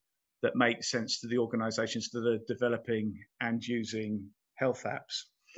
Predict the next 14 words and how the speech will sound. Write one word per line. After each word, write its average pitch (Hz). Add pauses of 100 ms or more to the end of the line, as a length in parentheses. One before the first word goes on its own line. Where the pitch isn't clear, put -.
(800)
So -
obviously 180
at 165
the 160
beginning 151
of 143
this 139
year, 139
when 139
I 139
had 135
the 135
opportunity 131 (140)
to, 123